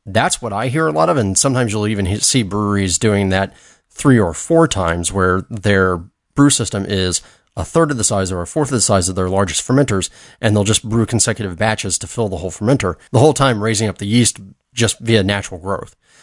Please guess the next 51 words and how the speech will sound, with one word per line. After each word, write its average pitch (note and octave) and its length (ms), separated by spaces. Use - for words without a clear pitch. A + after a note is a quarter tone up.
So - 300
that's B2+ 380
what C#3+ 100
I A2+ 140
know C#3+ 200
commercial D#3 380
breweries D#3+ 380
do. D#3+ 320
I, B2 240
I've C3+ 240
never C#3+ 240
heard C3 200
of G#2+ 100
a - 20
commercial A#2 320
brewery A2 240
doing F#2 520
this G#2 300
particular E3+ 540
technique D#3+ 340
where A#2+ 120
they G2 100
brew G#2+ 520
a G#2 60
whole G2 380
length A#2+ 240
of C#3 100
wort F3 300
and A#2 100
then A2+ 200
only A2+ 240
expose A2+ 400
the G#2+ 100
yeast G#2 220
to F#2+ 80
part - 320
of A#2 80
it C3+ 80
at D3 100
a C#3+ 80
time, E3 320
because A2+ 580
obviously A#2 360
the G2+ 80
big F#2+ 160
risk G2+ 160
that G#2 100
you G2 80
have C3+ 400
is G#2 640
contamination. A2 720